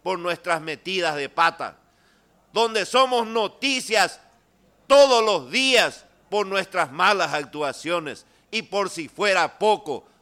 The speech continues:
hoy le sumamos a este acontecimiento poco grato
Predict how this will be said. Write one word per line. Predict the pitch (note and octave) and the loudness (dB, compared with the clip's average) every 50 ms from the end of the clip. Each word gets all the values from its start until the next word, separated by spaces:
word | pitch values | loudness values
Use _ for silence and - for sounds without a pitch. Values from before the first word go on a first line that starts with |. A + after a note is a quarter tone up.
| _ - | _ 2
hoy | B3+ B3+ B3+ B3+ G3 A#2+ - _ _ _ _ | 4 6 6 6 2 -2 -8 _ _ _ _
le | - E3+ F#3 | -8 -8 -8
sumamos | - - D3 C3 C3+ D#3+ F3 F3+ F3 E3 D3 B2+ - _ _ _ _ - | -6 -10 -14 -8 -2 -2 0 0 -2 -4 -8 -10 -10 _ _ _ _ -4
a | - C#3+ C#3+ | -2 0 0
este | C3+ E3+ F#3+ G3+ - - E3+ | 2 2 0 0 0 -2 -4
acontecimiento | D3+ C3 C3+ C#3+ C3+ D3 D3 C3 C#3 C#3 B2 B2 C3 D3 D#3 D#3 - - B2 - _ _ _ _ _ _ | -4 -4 -6 -10 -10 -10 -12 -12 -12 -14 -14 -12 -10 -10 -10 -10 -10 -14 -14 -14 _ _ _ _ _ _
poco | - G#3 G#3+ G#3 - D#3 D#3+ C3+ | 0 0 0 0 -2 -6 -6 -6
grato | B2 D3 E3+ F#3 F#3+ - - B2 F2+ - | -2 0 2 2 2 0 -4 -16 -16 -18